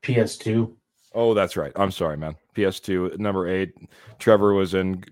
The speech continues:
Speaker 2: good agreement. Felt like, felt good about, uh, his number nine P S two selection after you came in at number eight. So, um,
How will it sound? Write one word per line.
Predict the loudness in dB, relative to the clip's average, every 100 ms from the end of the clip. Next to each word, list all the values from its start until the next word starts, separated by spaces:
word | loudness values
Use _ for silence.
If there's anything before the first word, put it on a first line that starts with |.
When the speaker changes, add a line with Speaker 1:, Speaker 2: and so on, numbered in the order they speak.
| 2
Speaker 2:
good | 4 4
agreement. | 0 0 0 -2
Felt | 2 4 4
like, | 2 0 -20 _
felt | 4 4
good | 6 4 4
about, | 4 4 4
uh, | 2 4
his | 2 2
number | 0 0
nine | 0 0 0 -2
P | -2 -2
S | -2 -4
two | -6 -6
selection | -2 0 0 -4 -4
after | -4 -4
you | -6 -6
came | -4 -4
in | -4
at | -4
number | -6 -4 -2
eight. | -4 -6
So, | -6 -6 -6 _ _ _ _
um, | -6 -4 -2 -4 -6